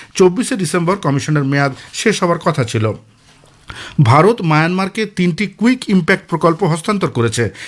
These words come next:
এই প্রকল্পগুলি মায়ানমারের মান্দালয় অঞ্চলের জনগণের আর্থসামাজিক ক্ষেত্রে ইতিবাচক প্রভাব ফেলবে। এই প্রকল্পের আওতায় মান্দালয় অমরপুরায় সান্ডার উইভিং অ্যান্ড ভোকেশনাল ইনস্টিটিউটে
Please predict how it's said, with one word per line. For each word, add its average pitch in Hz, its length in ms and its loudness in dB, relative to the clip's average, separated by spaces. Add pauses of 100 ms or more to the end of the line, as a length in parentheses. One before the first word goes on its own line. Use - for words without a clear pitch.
(100)
এই 147 120 4
প্রকল্পগুলি 180 640 0
মায়ানমারের 151 540 0
মান্দালয় 147 480 0
অঞ্চলের 175 420 -4
জনগণের 147 480 0 (240)
আর্থসামাজিক 196 760 0
ক্ষেত্রে 185 380 -2
ইতিবাচক 196 440 -2
প্রভাব 185 360 -2
ফেলবে। 113 320 0 (260)
এই 143 120 4
প্রকল্পের 180 460 0
আওতায় 165 320 0
মান্দালয় 147 480 0
অমরপুরায় 151 600 -2 (220)
সান্ডার 190 440 2
উইভিং 226 360 -4
অ্যান্ড 151 360 -2
ভোকেশনাল 190 580 -2
ইনস্টিটিউটে 175 600 -4